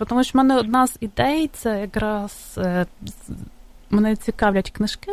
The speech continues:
це було пов'язано теж з моєю колишньою роботою, ось і, і зараз, і я думаю, ще знайти таких однодумців, тому що при-, як це кажуть, привезти, притащити чемодан книжок, це не дуже багато книжок получиться, але от,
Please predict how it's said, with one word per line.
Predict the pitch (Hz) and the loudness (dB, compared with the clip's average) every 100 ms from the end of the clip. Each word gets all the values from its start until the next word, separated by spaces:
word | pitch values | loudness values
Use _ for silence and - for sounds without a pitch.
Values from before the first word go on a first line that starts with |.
| 392 | -2
це | 247 | 0
було | 220 226 214 - | 2 2 0 -4
пов'язано | - 247 208 202 202 | 2 4 4 2 0
теж | 208 190 | 2 0
з | - | 2
моєю | 202 208 196 | 2 2 2
колишньою | - 240 294 302 302 | 2 2 2 4 4
роботою, | 285 262 285 - 294 294 - - - - - | 2 0 -2 2 0 0 -10 -20 -20 -20 -12
ось | 202 - - | -10 -10 -6
і, | 220 226 - | -4 -4 -2
і | |
зараз, | 214 202 190 240 294 - | 0 0 0 0 -2 -2
і | |
я | 226 226 220 | -2 -2 -2
думаю, | 202 214 214 202 190 - - - | 0 2 2 0 -2 -8 -20 -12
ще | - - | -6 -4
знайти | 196 196 196 - | -2 -2 -4 -6
таких | 185 - 214 - | -12 -4 -4 -4
однодумців, | 202 233 220 339 339 233 | -2 -2 0 -2 0 -2
тому | - 214 | 0 0
що | 214 208 - | 0 -2 -4
при-, | 220 233 - - - - | -6 -6 -14 -20 -20 -8
як | 196 | -8
це | - | -8
кажуть, | 185 180 - | -12 -12 -2
привезти, | - 247 226 - 190 | 2 4 2 2 -2
притащити | - 254 - 240 - 254 - | 0 -2 2 0 4 0 2
чемодан | 208 - 202 214 220 | 2 2 2 4 4
книжок, | 226 - 226 302 - | 4 0 2 0 4
це | 240 | 4
не | 247 | 6
дуже | 220 175 | 4 4
багато | 160 151 170 | 2 0 -4
книжок | 185 208 208 - - | 0 2 2 -2 2
получиться, | 262 330 - 330 - 247 | 4 4 2 -2 2 0
але | 190 196 214 | 2 0 2
от, | 233 | 0